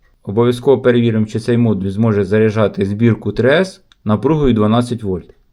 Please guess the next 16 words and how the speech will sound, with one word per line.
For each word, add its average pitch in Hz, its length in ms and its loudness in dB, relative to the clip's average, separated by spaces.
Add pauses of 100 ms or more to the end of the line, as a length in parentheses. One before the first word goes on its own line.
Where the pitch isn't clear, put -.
(180)
Чи - 180 -2
потрібно 120 440 0
подавати 117 460 4
напругу 110 360 0
все 110 180 -2
ж 110 100 -12
таки 120 200 -2
більшу. 110 400 0 (440)
Мінімальна 127 560 4
ємність, 120 460 4
сказано, 95 680 0
повинна 104 300 0
бути 98 420 -4
від 104 260 -4
двох 165 280 2
ампер, 160 460 -2